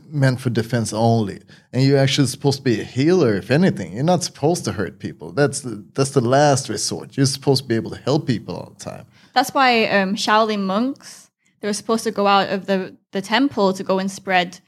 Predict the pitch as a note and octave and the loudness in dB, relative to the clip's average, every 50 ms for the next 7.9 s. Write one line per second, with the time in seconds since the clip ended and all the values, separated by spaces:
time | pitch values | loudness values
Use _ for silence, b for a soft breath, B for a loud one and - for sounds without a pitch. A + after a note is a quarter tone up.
0 | _ _ _ _ _ _ A3 A#3+ A#3+ B3+ A3 F#3+ F3 E3 D#3 D3 D3+ B2+ E3+ F3+ | _ _ _ _ _ _ 0 2 2 2 2 2 0 0 0 -4 -2 0 2 2
1 | G3+ G3 - - - G#3+ G#3+ G3 G3+ G3 G3 F#3+ A3 A#3+ C4 B3 A3 - - - | 2 2 0 0 0 0 2 2 0 0 0 2 2 4 4 2 2 -2 -6 -2
2 | - G#3+ G#3 G3+ G3 F#3+ F#3+ F#3+ - F#3+ G3 G3 - - B3+ B3 A3 G3 G3 G3 | 2 2 2 2 0 -2 -6 -6 -6 -6 -6 -6 -4 -2 0 4 4 4 4 2
3 | G3 - _ - A#3 F#3 G#3 G3+ - G3 G3 G3+ F#3 F3+ F3 G3 - F3 - - | -2 -10 _ -6 0 0 0 2 2 0 0 0 -2 -4 -6 -6 -6 -6 -6 -6
4 | - F#2+ B2 A3+ - - - - - G2 A2 A#2 B2 C3+ - - - - _ _ | -6 -8 -10 -12 -12 -14 -14 -10 -4 2 2 2 2 2 -2 -10 -20 -20 _ _
5 | _ - A2+ A2 - - B2 C3 - - C3 A#2 - - - b b b b b | _ -2 -2 -2 -2 -4 -6 -4 -4 -4 -6 -6 -8 -16 -20 b b b b b
6 | b b b b b b _ _ _ _ _ _ _ _ _ - A#2 A#2+ A#2 A2 | b b b b b b _ _ _ _ _ _ _ _ _ -6 -2 0 0 2
7 | G#2 A2+ B2+ B2+ B2+ B2+ A#2 - - A#2 A#2+ A#2 - - - - A2+ | 4 4 4 4 4 4 2 2 0 -2 -2 -2 -4 -8 -8 -10 -14